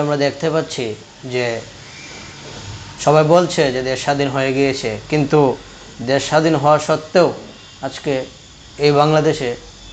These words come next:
সংখ্যালঘু হিন্দুদের উপর অত্যাচার। আজকে বাংলাদেশে প্রায়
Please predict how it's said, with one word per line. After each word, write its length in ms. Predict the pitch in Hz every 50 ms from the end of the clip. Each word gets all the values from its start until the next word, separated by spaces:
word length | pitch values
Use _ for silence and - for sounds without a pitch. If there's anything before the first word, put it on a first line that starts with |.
| - - - - - - - - -
সংখ্যালঘু 500 | 143 160 156 139 151 139 131 131 127 135 131
হিন্দুদের 360 | 139 147 147 143 135 139 135 135 127
উপর 200 | 117 123 117 110 - - - - - - - - - - - - - - - - - - - - - - - - - 143
অত্যাচার। 420 | 135 - - 135 - - 113 107 - - 123 143
আজকে 220 | 139 - - 156 143 139
বাংলাদেশে 400 | 147 151 160 156 151 156 143 - 131 143
প্রায় 260 | 143 143 143 143 143